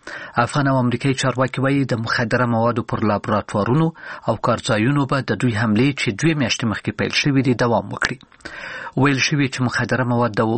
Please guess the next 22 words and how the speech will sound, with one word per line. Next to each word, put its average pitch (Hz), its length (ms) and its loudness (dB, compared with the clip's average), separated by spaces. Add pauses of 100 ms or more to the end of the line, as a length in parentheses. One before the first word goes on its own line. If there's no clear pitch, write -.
(180)
وسلوالو 107 600 0
طالبانو 117 420 2 (120)
په 120 100 -2
سلو 123 240 0
کې - 140 0
شپېته 113 340 0
عواید 101 380 0
جوړوي 170 320 2 (380)
او 156 60 4 (140)
دغه 170 220 2
ډله 160 200 2
هر 165 220 0
کال 98 180 -2 (140)
له 117 160 4
دې 170 160 2 (100)
درکه 151 360 -2
شاوخوا 131 340 0
دوه 151 300 0
سوه 117 260 0
میلیونه 104 340 2
ډالره 127 400 0
ترلاسه 107 420 -2